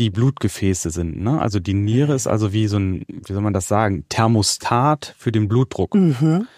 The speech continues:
Speaker 1: Äh, und, äh, sie kann ihn anheben oder dann entsprechend absenken. Und Flüssigkeit ist ja gleich Blutvolumen gleich Druck.
Speaker 2: Mhm.
Speaker 1: Also die Niere entscheidet, wie viel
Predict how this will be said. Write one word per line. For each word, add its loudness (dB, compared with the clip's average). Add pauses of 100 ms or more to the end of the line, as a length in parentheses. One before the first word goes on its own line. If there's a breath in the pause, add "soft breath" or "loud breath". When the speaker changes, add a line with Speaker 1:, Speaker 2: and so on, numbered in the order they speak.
(540 loud breath)
Speaker 1:
Äh, 4
und, -2
äh, 2
sie -2
kann -2
ihn 0
anheben 2 (280)
oder 0 (300)
dann -6
entsprechend -8
absenken. -4 (600 loud breath)
Und 2 (720)
Flüssigkeit 0
ist -8
ja 0 (560)
gleich -2
Blutvolumen 0
gleich -2
Druck. 0 (100)
Speaker 2:
Mhm. 4
Speaker 1:
Also 4
die 2
Niere 2
entscheidet, 0
wie -6
viel -2